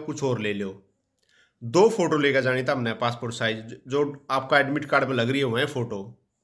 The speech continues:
एक फोटो चिपकाई लियो तो हम उड़ेगा रहे, और एक तो रही ऑर्डर चिपका लेंगे मैं, और कुछ नहीं लेके जाना। गल में को तागड़ी, अपना भाई को डोरार जो तागड़ी तवीज सारा सौदा खोल जियो, के जो बाद में काटा है, पहले कहूँ,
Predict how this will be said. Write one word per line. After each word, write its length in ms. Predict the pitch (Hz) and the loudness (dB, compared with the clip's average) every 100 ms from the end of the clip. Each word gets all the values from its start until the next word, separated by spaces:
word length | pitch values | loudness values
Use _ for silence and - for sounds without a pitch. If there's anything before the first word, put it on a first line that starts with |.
| _ _ _ _ _ - | _ _ _ _ _ -4
एक 160 | 151 | -2
फोटो 180 | 160 160 | 0 0
चिपकाई 360 | 160 151 - 143 | 0 -2 2 2
लियो 120 | 151 | 2
तो 120 | 160 | 2
हम 80 | 143 | 2
उड़ेगा 340 | 139 147 165 180 | 2 2 2 2
रहे, 300 | 151 151 113 - _ _ _ _ | 2 2 -2 -10 _ _ _ _
और 100 | 127 | 0
एक 140 | 143 143 | 0 2
तो 100 | 143 | 0
रही 160 | 131 | 2
ऑर्डर 220 | 139 127 | 0 0
चिपका 320 | 120 120 120 110 | -2 -4 0 0
लेंगे 240 | 107 104 | 0 -4
मैं, 180 | 101 95 123 - _ _ _ _ _ - | -6 -8 -12 -20 _ _ _ _ _ -8
और 160 | 147 147 | -8 -6
कुछ 240 | 165 160 | -6 -2
नहीं 80 | 135 | 2
लेके 160 | 120 | 2
जाना। 300 | 117 127 139 - - _ - | 2 0 -2 -6 -20 _ -4
गल 200 | 131 131 | 0 2
में 200 | 127 131 | 0 -2
को 120 | 127 120 | -2 -4
तागड़ी, 720 | - 120 110 120 127 127 117 - - | -2 -2 0 -2 -2 -4 -8 -10 -8
अपना 200 | 120 135 | -4 0
भाई 200 | 135 123 | 2 2
को 120 | 131 | 0
डोरार 480 | 120 127 127 131 127 | -2 0 4 4 4
जो 140 | 120 127 - | 0 -4 0
तागड़ी 340 | 123 127 131 | 0 0 -2
तवीज 440 | 135 127 127 123 123 | -2 -2 -2 -4 -2
सारा 200 | 120 131 | -2 -2
सौदा 280 | 131 120 120 | -4 -4 -4
खोल 260 | 117 110 | -2 -4
जियो, 220 | 110 127 | -4 -4
के 100 | 135 127 | -2 -2
जो 160 | 127 | -2
बाद 320 | 117 110 113 113 | 0 2 0 0
में 140 | 120 | 0
काटा 280 | 117 117 113 | 0 0 -2
है, 100 | 107 | -4
पहले 340 | - 113 120 123 | -6 -4 -2 -2
कहूँ, 460 | 107 117 123 - | -2 -6 -8 -12